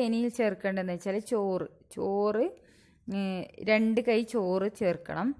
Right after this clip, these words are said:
ഏ, അതാണ് അളവ്. പിന്നെ കപ്പളവൊന്നും ഉമ്മക്ക് പറയാൻ അറിയൂല. പിന്നെ ആവശ്യത്തിനുള്ള ഉപ്പും കൂടി ചേർക്കുക.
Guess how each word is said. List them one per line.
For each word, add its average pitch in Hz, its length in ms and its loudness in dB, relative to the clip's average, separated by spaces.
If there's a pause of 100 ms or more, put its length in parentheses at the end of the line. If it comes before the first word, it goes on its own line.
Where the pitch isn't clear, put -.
(680)
ഏ, - 20 -2 (480)
അതാണ് 214 340 4
അളവ്. 185 340 4 (720)
പിന്നെ 180 400 -4 (400)
കപ്പളവൊന്നും 208 840 0
ഉമ്മക്ക് 185 380 -4
പറയാൻ 160 340 -4 (160)
അറിയൂല. 156 400 -6 (720)
പിന്നെ 214 260 0
ആവശ്യത്തിനുള്ള 196 640 0 (140)
ഉപ്പും 185 340 -6
കൂടി 180 240 0
ചേർക്കുക. 170 460 -2